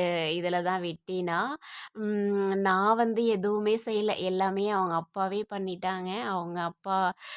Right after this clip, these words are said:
அ, பொண்ணுக்கு எல்லாமே அவங்களே செஞ்சுட்டாங்க. நான் கிட்டயே நெருங்கல. தீப்பெட்டி கூட நான் வந்துட்டு கேட்டாங்க, அவ்வளவுதான். நான் மெழுகுவர்த்தி ஏத்தலான்னு போனேன். அவங்க அப்பாவே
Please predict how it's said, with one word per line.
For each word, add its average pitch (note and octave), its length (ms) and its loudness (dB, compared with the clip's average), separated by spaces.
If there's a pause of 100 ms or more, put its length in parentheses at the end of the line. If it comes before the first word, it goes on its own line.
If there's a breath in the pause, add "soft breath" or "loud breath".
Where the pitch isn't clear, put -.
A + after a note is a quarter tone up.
(140 loud breath)
அ, G3 200 -2
பொண்ணுக்கு G3+ 500 -2
எல்லாமே F3+ 460 2 (140)
அவங்களே F3+ 400 -2 (100)
செஞ்சுட்டாங்க. F3 640 -6
நான் F#3 200 -6
கிட்டயே F3 340 -8 (100)
நெருங்கல. F3 360 -2 (280)
தீப்பெட்டி G#3+ 520 -8
கூட F#3 280 -4
நான் F#3 240 -4
வந்துட்டு E3+ 400 -8 (480 loud breath)
கேட்டாங்க, G#3+ 520 2
அவ்வளவுதான். F3 560 0
நான் G3 160 -2
மெழுகுவர்த்தி G3 640 -4
ஏத்தலான்னு F#3 540 0
போனேன். G3+ 360 0
அவங்க G#3 300 4
அப்பாவே F3 440 0